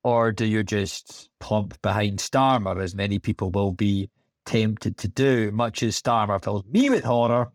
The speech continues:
There'll be many a middle-class mortgage payer who might think, "Hell, that guy doesn't sound so bad." But I would imagine that the S N P really are gonna have to move fast themselves because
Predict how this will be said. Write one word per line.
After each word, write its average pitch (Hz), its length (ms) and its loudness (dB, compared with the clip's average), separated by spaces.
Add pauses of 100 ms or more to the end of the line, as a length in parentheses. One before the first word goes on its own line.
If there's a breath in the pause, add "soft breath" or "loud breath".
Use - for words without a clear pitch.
(180)
There'll 131 140 2
be 127 120 2
many 123 320 2
a 110 400 2
middle-class 104 840 -2
mortgage 113 520 0
payer 107 220 0
who 107 180 0
might 101 280 -4
think, 104 380 -4 (300)
"Hell, 120 240 4
that 117 200 0
guy 104 200 0
doesn't 98 300 -6
sound 101 260 -2
so 104 140 -4
bad." 101 480 -2 (100)
But 120 160 0
I 139 140 4
would 139 140 2
imagine 156 480 2
that 113 140 -2
the 117 200 2
S 117 200 0
N 107 180 -2
P 110 220 0
really 113 320 2
are 110 100 2
gonna 107 220 -2
have 107 340 -2
to 101 280 -2 (280)
move 113 260 0
fast 113 400 0
themselves 107 580 0
because 107 360 -2